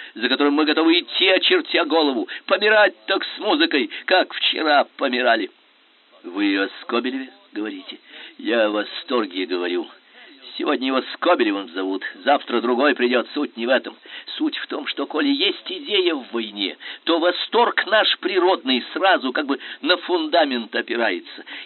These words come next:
и тогда нам никто не страшен, никто и ничто. Кажется, бой завязался,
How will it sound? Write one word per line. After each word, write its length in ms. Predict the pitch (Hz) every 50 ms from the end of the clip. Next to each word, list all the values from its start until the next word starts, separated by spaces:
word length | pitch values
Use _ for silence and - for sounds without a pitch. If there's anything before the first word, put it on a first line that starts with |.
| -
и 120 | 139 143 131
тогда 300 | - 143 131 117 120 117
нам 160 | 117 113 110
никто 280 | 107 - - - 104 98
не 140 | 95 87 - - -
страшен, 500 | - 92 95 101 92 - - - 73 - - - - - -
никто 460 | 123 135 135 - - - 147 151 160
и 180 | 170 175 180 175
ничто. 540 | 170 165 143 - - - - 147 127 - - - - - - - - - _ -
Кажется, 420 | 90 95 120 107 - - - 101
бой 260 | 101 107 113 113 110
завязался, 480 | 98 95 113 110 95 110 107 104 92